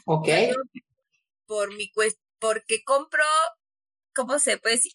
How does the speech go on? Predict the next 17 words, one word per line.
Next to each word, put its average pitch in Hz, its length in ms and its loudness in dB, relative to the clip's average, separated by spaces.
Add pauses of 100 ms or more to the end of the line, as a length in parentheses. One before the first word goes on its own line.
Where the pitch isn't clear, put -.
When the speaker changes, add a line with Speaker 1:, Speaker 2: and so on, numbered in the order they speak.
Speaker 2:
Emocionalmente. 233 960 -2 (240)
No 262 140 0
sé 330 140 0
si 320 80 -4
ustedes, 277 400 0
o 196 160 -2
no 208 120 -2
sé 233 140 -6
si 233 140 -6
tú, 427 120 -10
Julio, - 280 -4 (260)
has 254 140 -2
escuchado 226 420 -2
hablar 220 300 0
del, 220 200 -4 (280)
del 190 640 -2 (380)
comfort 247 460 -2